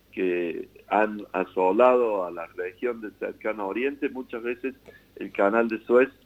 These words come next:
ha sido bloqueado ex profeso. Por ejemplo, mil novecientos cincuenta y seis, cuando el presidente, el entonces presidente egipcio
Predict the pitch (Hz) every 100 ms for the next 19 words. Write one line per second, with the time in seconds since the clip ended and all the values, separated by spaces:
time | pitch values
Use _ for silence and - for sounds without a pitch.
0 | _ - 92 - 113 107 92 90 90 -
1 | 135 131 123 - - 104 90 - - 104
2 | - 95 95 131 110 110 98 - _ _
3 | _ 117 127 127 120 123 113 120 - 90
4 | 101 92 92 95 - 151 151 127 101 92
5 | - 95 - 101 107 101 92 - - 92
6 | 87 92 95 131 127 110 - - 101 98
7 | - 95 - 101 - 101 92 -